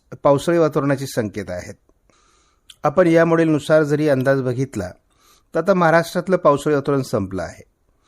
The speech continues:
परंतु आपण जर धावता अंदाज घेतला, तर आता उत्तर भारतामध्ये अठरा ते बावीसच्या दरम्यान डब्ल्यूडीचं वातावरण राहणार आहे. बंगालच्या उपसागरात आणि अरबी समुद्रात दक्षिण टोकाला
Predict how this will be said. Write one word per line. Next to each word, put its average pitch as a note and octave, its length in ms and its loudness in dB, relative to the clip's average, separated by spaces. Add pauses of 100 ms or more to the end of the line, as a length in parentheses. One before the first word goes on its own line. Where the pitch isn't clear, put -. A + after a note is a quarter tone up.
(420)
परंतु B2+ 360 -2
आपण B2+ 280 0
जर C3 140 -2
धावता A#2 360 -2
अंदाज B2 320 -2
घेतला, A#2+ 420 -6 (1120)
तर E3+ 80 0
आता F3+ 200 4
उत्तर E3 380 2
भारतामध्ये D3+ 720 0
अठरा D3 340 -2
ते D3 160 -2
बावीसच्या C3+ 540 0
दरम्यान G2 360 -6 (880)
डब्ल्यूडीचं E3 600 0
वातावरण C#3+ 420 0
राहणार C3 280 -2
आहे. D3 240 -12 (840)
बंगालच्या E3+ 460 2
उपसागरात E3 480 -2
आणि D#3 140 -2
अरबी C#3 280 -2
समुद्रात D3 360 0
दक्षिण C3+ 440 -4
टोकाला G2 380 -6